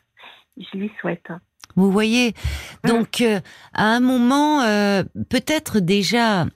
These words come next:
Speaker 2: il a besoin d'être rassuré, dire, euh, sur le fait que, euh, on, on replonge,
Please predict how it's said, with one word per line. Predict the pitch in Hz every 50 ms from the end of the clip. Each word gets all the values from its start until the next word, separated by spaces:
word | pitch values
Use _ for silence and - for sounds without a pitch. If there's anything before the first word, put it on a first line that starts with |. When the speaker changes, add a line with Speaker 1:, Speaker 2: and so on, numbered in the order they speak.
| _ _ _ _ _ _ _ _ _ _ _ - -
Speaker 2:
il | - 143 147
a | 156 120
besoin | 113 143 120 165 180
d'être | 175 156 147 -
rassuré, | - 165 156 - - - 156 143 185 170
dire, | 127 143 143 127
euh, | 147 139 135 117 - - - - - -
sur | - - 156 156
le | 160 160
fait | 156 - - 175 185 175 - -
que, | - 165 160 151 147 135 - - - - - - - -
euh, | - - - 160 160 151 151 - -
on, | - 147 147 -
on | 190 214 220
replonge, | 196 - 247 262 - - - 240 254 254 233 233 226 208 185 147 147 -